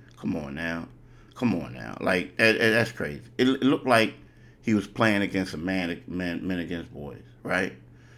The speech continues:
You know, he, he did. And then, like, he wasn't even that dominant the last time they played them. I mean, 'cause Boban and them, they put up some type of resistance in the first half. I mean, he scored thirty-six,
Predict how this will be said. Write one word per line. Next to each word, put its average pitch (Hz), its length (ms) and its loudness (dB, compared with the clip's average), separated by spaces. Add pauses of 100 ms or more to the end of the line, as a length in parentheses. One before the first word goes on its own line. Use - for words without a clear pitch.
(160)
You 107 80 0
know, 110 80 4
he, 110 140 6
he 123 160 2
did. 98 340 -2
And 107 180 2
then, 127 300 4 (240)
like, 135 120 2
he 190 100 0
wasn't 135 320 4
even 120 200 2
that 104 300 2
dominant 104 500 2
the 87 80 -6
last 95 400 0
time 82 240 -4
they 78 100 -10
played 73 380 -10
them. 62 300 -16 (340)
I - 80 -4
mean, 143 340 6
'cause 113 180 2
Boban 104 720 2
and 98 100 0
them, 95 200 2
they 92 220 -2 (220)
put 113 120 0
up 104 140 -6
some 107 240 -2
type - 240 -4
of - 60 -14
resistance 90 580 -6
in 80 100 -10
the 80 80 -10
first 76 340 -10
half. 73 280 -6 (520)
I - 60 -4
mean, 110 140 4
he - 120 -2
scored - 360 -2
thirty-six, 120 640 2